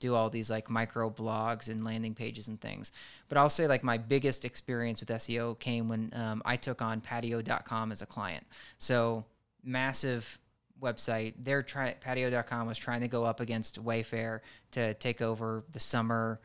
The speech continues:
like, furniture market, and they did not know diddly about anything. And I come in and,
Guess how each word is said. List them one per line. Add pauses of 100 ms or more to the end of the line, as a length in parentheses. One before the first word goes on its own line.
(260)
like,
furniture
market, (280)
and (480)
they
did
not
know (580)
diddly (120)
about
anything. (220)
And
I
come
in
and,